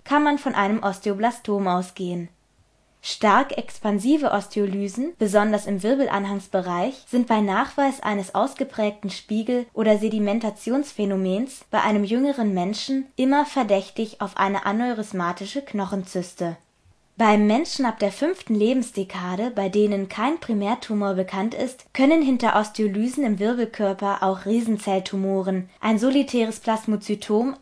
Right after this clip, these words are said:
auch ein Chordom stecken. An ein Chordom sollte man dann denken, wenn ein Tumor mehr als ein Segment befallen hat und wenn er über eine extravertebrale Ausbreitung in das oder die benachbarte,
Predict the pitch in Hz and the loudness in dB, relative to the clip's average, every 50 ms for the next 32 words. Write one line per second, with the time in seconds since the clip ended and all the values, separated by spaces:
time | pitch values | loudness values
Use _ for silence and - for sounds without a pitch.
0 | _ - 196 208 214 - - 220 233 247 247 - - 214 202 214 214 214 196 196 | _ 0 2 2 2 0 0 0 0 0 -2 -2 0 2 4 4 4 2 0 -2
1 | 190 185 - - 196 180 180 185 190 180 175 175 - _ _ _ _ _ _ _ | -2 -6 -6 -6 -6 -6 -4 -4 -6 -6 -6 -8 -12 _ _ _ _ _ _ _
2 | _ _ _ _ _ - - 233 240 254 262 262 269 311 330 349 359 330 294 269 | _ _ _ _ _ -2 2 4 4 4 4 4 4 6 6 6 6 4 2 2
3 | 254 214 214 208 208 208 214 208 196 190 196 185 185 196 233 254 233 220 220 226 | 2 2 2 2 2 2 0 0 0 0 2 2 2 2 2 0 0 0 0 0
4 | 226 - - 226 220 208 - - - - 269 285 294 311 302 - - 359 370 359 | -2 -2 -2 -2 -2 -2 -4 -4 0 4 6 6 6 6 4 2 0 2 2 4
5 | 339 302 247 220 214 196 196 190 185 - - 190 202 240 240 247 240 - - 196 | 4 4 4 4 4 2 2 0 -2 -4 -4 -2 -2 -2 -2 -4 -6 -4 -2 -2
6 | 196 226 226 226 208 190 - 196 185 185 190 196 185 190 190 185 185 - - - | -2 -2 -2 -4 -4 -4 -2 0 0 0 0 0 0 -2 -2 -4 -4 -6 -2 2
7 | 247 254 220 233 247 277 294 285 233 233 233 220 - 214 208 202 - - 247 - | 2 2 4 4 4 4 4 2 2 2 0 2 2 2 0 0 0 -2 -4 -4
8 | - - 233 214 208 202 202 - - 202 180 185 175 175 175 180 190 196 185 - | -4 -2 0 2 2 0 0 0 -2 -4 -2 -2 -2 0 0 0 0 0 2 2
9 | 185 214 254 - - - 208 202 202 202 - 202 190 190 185 - - 196 190 190 | 2 2 0 -2 0 2 2 2 2 2 0 -2 -2 -4 -4 -4 -4 -2 0 2
10 | 190 190 233 262 - - - - _ - 208 202 202 190 185 190 208 240 233 226 | 2 2 2 0 -2 -8 -20 -14 _ -4 -2 0 2 0 0 0 -2 -4 -2 -2
11 | 208 202 196 202 - - - 208 202 202 202 202 220 202 196 190 190 | 0 0 -2 -2 -2 0 2 4 4 4 2 2 0 0 0 0 -2